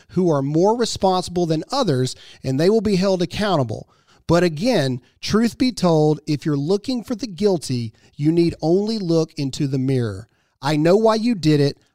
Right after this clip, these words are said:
I know why you were afraid. Who wouldn't be? War, terror, disease. There were a myriad of problems which conspired to corrupt your reason and rob you of your common sense.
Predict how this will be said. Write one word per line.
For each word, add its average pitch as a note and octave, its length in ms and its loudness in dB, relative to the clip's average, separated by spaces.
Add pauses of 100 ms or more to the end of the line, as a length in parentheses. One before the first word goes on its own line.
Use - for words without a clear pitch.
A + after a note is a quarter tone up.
I C#3+ 100 -2
know C3+ 240 0
why E3+ 200 2
you D#3 200 0
were C#3+ 140 0
afraid. A#2 540 -4 (260)
Who F#3+ 160 0
wouldn't E3 400 0
be? A2 360 -6
War, F3 600 2 (100)
terror, F#3+ 540 -2 (100)
disease. E3+ 800 0 (420)
There D#3+ 160 4
were E3+ 180 4
a D3+ 40 2
myriad D3+ 520 2
of G3+ 140 -6
problems D3+ 580 0
which C3 120 -2 (140)
conspired F3 760 -2
to D#3+ 100 -6
corrupt C#3+ 640 -2
your D3 160 -2
reason E3+ 560 -2
and B2+ 260 -4
rob D#3 360 -2
you F#3 320 -4
of B2+ 160 -6
your B2 160 -4
common D3+ 640 -4
sense. - 540 -6